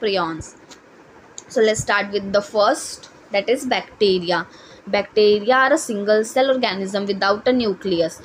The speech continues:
बैक्टीरिया जो होते हैं वो सिंगल सेल ऑर्गेनिज्म होते हैं और वो न्यूक्लियस लैक करते हैं, उनके अंदर न्यूक्लियस जो है वो प्रेजेंट नहीं होता। ये प्रोकैरियोट्स है, प्रिमिटिव सेल है। जो बहुत ही स्टार्टिंग में जो सेल्स बने हैं, अ,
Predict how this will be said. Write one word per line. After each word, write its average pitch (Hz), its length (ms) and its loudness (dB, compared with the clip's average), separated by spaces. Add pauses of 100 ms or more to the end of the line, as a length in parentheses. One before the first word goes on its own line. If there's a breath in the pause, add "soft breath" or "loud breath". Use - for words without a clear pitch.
(240 loud breath)
बैक्टीरिया 214 500 0
जो 240 120 0
होते 233 160 -2
हैं 233 40 2
वो 247 60 0
सिंगल 220 400 -2
सेल 220 220 2
ऑर्गेनिज्म 190 600 -2
होते 185 300 -4
हैं 208 300 -4
और 220 340 0 (200)
वो 233 200 6
न्यूक्लियस 240 680 0
लैक 208 220 -2 (140)
करते 185 240 -2
हैं, 190 80 -2
उनके 208 140 -4
अंदर 214 180 0
न्यूक्लियस 214 480 -2
जो 214 140 -6
है 196 120 0
वो 226 120 0
प्रेजेंट 208 420 -4
नहीं 190 220 0
होता। 170 200 -4
ये 233 140 0
प्रोकैरियोट्स 180 840 0
है, 202 140 -6
प्रिमिटिव 262 480 2
सेल 165 300 -2
है। 160 240 -8 (460 loud breath)
जो 220 320 4 (120)
बहुत 220 320 -2
ही 247 60 -4
स्टार्टिंग 262 640 -4
में 277 160 0
जो 277 80 -2
सेल्स 233 360 0
बने 214 280 -2
हैं, 214 360 -2
अ, 175 360 -2